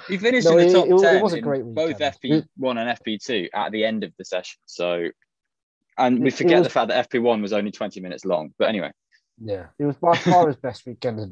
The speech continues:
Speaker 2: of the year, I think. I can't think of when else he performed so well. So
Speaker 1: Yeah, this or Monaco for him. For the,
Speaker 2: Yeah,
Speaker 1: for the
Speaker 2: Monaco.
Speaker 1: season Giovinazzi watcher, which I am.
Speaker 2: Hmm.
Speaker 1: Um,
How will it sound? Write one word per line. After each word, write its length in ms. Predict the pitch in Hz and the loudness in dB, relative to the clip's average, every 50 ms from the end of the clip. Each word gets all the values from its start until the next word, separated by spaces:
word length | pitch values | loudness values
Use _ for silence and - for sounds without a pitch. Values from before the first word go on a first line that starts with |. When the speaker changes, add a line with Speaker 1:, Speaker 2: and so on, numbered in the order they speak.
| 92 _ | -14 _
Speaker 2:
of 120 | 120 101 | -14 -14
the 80 | 104 107 | -12 -10
year, 340 | 104 110 113 113 110 104 101 | -8 -2 -2 -2 -2 -2 -4
I 80 | 98 95 | -6 -8
think. 200 | - _ 101 104 | -8 _ -8 -8
I 60 | 113 | -8
can't 380 | - - 147 135 123 107 - _ | -6 -2 -2 0 0 -2 -6 _
think 160 | - 113 101 | -10 -10 -10
of 100 | 104 95 | -10 -10
when 180 | 101 110 110 107 | -8 -6 -4 -2
else 460 | 107 107 104 101 - - - - _ _ _ _ | -2 -2 -2 -4 -6 -10 -18 -20 _ _ _ _
he 60 | - 107 | -14 -12
performed 440 | - 98 - - 113 110 101 95 | -12 -12 -8 -6 -6 -6 -6 -8
so 220 | - - - 107 92 | -12 -10 -8 -8 -8
well. 480 | 92 92 98 101 107 98 95 92 90 _ _ _ _ _ _ _ _ _ _ _ | -8 -6 -6 -4 -4 -4 -6 -8 -10 _ _ _ _ _ _ _ _ _ _ _
So 320 | _ _ 101 98 95 92 90 | _ _ -8 -8 -8 -6 -2
Speaker 1:
Yeah, 180 | 98 101 98 90 | 0 2 2 2
this 280 | 101 127 147 143 - 151 | 2 0 -2 0 0 0
or 100 | 135 123 | 0 2
Monaco 480 | 120 113 107 101 92 - - 73 78 - | 2 0 0 -2 -6 -8 -10 -10 -10 -10
for 120 | - 80 | -12 -14
him. 240 | - 95 92 101 - _ _ _ _ _ _ _ _ _ _ _ _ _ _ _ _ _ _ _ | -12 -10 -12 -12 -12 _ _ _ _ _ _ _ _ _ _ _ _ _ _ _ _ _ _ _
For 80 | - 143 | 0 2
the, 100 | 131 135 | 2 4
Speaker 2:
Yeah, 140 | 131 117 104 | 2 2 0
Speaker 1:
for 100 | - 139 | -2 -2
the 60 | 127 | -4
Speaker 2:
Monaco. 100 | 131 92 | -4 -2
Speaker 1:
season 340 | - 160 156 151 135 139 131 | 2 2 2 2 2 0 0
Giovinazzi 600 | 113 139 127 117 120 120 120 110 82 - - 107 | 0 0 0 0 0 -2 -4 -4 -6 -6 -8 -6
watcher, 420 | 101 101 95 - - - 76 71 - _ _ | -4 -4 -6 -6 -8 -14 -16 -16 -16 _ _
which 280 | 90 78 - - - _ | -16 -16 -14 -16 -18 _
I 120 | - 82 82 | -12 -10 -10
am. 120 | 76 - - _ - _ _ _ _ _ _ _ _ _ _ | -12 -14 -16 _ -20 _ _ _ _ _ _ _ _ _ _
Speaker 2:
Hmm. 220 | - 110 110 101 90 85 101 | -10 -10 -10 -10 -8 -6 -6
Speaker 1:
Um, 220 | 95 92 90 - | -6 -6 -6 -12